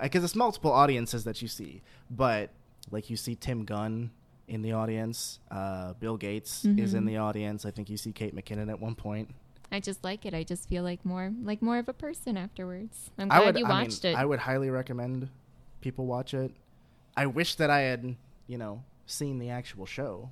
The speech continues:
Speaker 1: but
Speaker 2: I'm interested to see what he does next, since this was a couple years ago. But I don't know if he's working on any other projects currently.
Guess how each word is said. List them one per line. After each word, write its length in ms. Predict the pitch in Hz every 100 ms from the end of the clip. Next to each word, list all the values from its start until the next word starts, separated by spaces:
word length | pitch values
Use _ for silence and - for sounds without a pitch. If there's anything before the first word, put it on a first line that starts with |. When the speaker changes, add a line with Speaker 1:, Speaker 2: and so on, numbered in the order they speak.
| -
Speaker 1:
but 160 | 87 - - - -
Speaker 2:
I'm 160 | 220 247
interested 480 | 403 427 - 277
to 80 | 208
see 180 | - 233
what 120 | 214
he 120 | 220 208
does 220 | 175 175
next, 380 | 190 190 - -
since 180 | 190
this 180 | 196 190
was 140 | 196 196
a 60 |
couple 260 | - 190 180
years 300 | 170 185 214
ago. 400 | 220 220 226 233 - - -
But 100 | - 247
I 20 |
don't 120 | -
know 100 | 311
if 80 | 311
he's 180 | 233 -
working 320 | 180 185 180
on 140 | 170
any 200 | 170 170
other 160 | 170 170
projects 520 | - 175 - - -
currently. 440 | - 185 - -